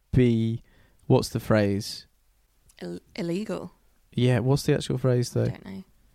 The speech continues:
Speaker 2: unlawful war? I don't know.
Speaker 1: Uh, war crime. There it is.
Speaker 2: Oh, yeah,
Speaker 1: <laughs>
Speaker 2: war crime. There you go.
Speaker 1: Um, so, yeah.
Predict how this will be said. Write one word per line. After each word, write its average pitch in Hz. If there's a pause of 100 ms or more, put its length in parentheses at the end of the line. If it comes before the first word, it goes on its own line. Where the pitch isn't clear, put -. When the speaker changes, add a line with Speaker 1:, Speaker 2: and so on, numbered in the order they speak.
(160)
Speaker 2:
unlawful 185
war? 226 (120)
I -
don't 185
know. 180 (240)
Speaker 1:
Uh, 117
war 123
crime. 101
There 117
it 104
is. 147
Speaker 2:
Oh, 262
yeah, 269
Speaker 1:
<laughs> 233
Speaker 2:
war 214
crime. 165
There 151
you 117
go. 143 (440)
Speaker 1:
Um, 131
so, 165 (1040)
yeah. 190